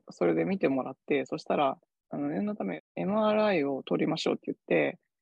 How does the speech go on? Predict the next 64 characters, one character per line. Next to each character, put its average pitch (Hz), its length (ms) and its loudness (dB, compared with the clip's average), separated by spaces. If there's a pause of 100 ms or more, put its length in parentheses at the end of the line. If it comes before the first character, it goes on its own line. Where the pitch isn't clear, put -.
(140)
一 196 80 -8
週 - 200 0
間 202 160 2
前 190 160 0
な 135 100 0
ん 139 40 -8
で 131 80 -10
す - 60 -20
け 139 100 -4
ど、 131 100 -4
そ 139 100 -4
れ。 131 140 -2 (560)
で 190 140 4
も、 156 380 4
な 170 100 2
ん - 20 -6
か、 165 80 -2
保 165 120 -2
険 214 240 4
会 202 200 4
社 147 200 0 (180)
と 147 420 0
連 165 160 -2
絡 165 220 -4
し - 100 -14
た 165 100 0
ら、 135 360 -2 (340)
保 - 160 -4
険 180 340 0
が 170 160 2
ま 170 140 4
だ 135 240 0
ア 180 100 2
ク - 120 -10
テ - 100 2
ィ - 40 0
ブ 135 100 -4
じ 139 60 -4
ゃ 135 40 -4
な 143 180 -4
っ 180 140 -4
て 151 60 -4
な 151 120 0
い 147 80 -2
か 131 120 -4
ら、 139 320 0 (600)
あ - 80 -10
の、 139 140 -8
エ 160 80 -2
ム 175 180 -2
ア 185 40 2
ー 190 40 2
ル 185 100 0
ア 180 60 2
イ 160 40 -2
の 135 120 -2
予 131 120 -2
約 139 200 -4
が 143 120 0
取 139 160 -2
れ 139 60 -2
な 127 140 -6
い - 100 -16
っ - 20 -20